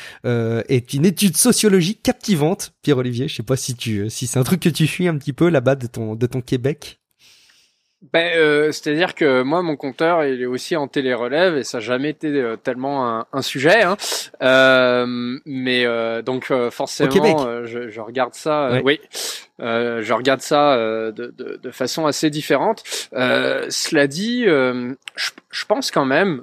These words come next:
Speaker 2: euh, que, que le juge, il, il est, euh, euh,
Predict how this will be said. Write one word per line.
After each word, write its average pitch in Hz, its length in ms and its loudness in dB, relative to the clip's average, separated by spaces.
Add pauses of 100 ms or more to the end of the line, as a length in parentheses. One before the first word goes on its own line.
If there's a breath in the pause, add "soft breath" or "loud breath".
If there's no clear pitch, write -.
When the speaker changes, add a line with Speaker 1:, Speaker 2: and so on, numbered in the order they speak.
Speaker 2:
euh, 110 680 -2
que, 139 300 0
que - 120 0
le 120 120 2
juge, 143 500 2
il, 107 260 -4
il 110 220 -8
est, 110 160 2
euh, 98 240 -2 (420 loud breath)
euh, 92 1040 -6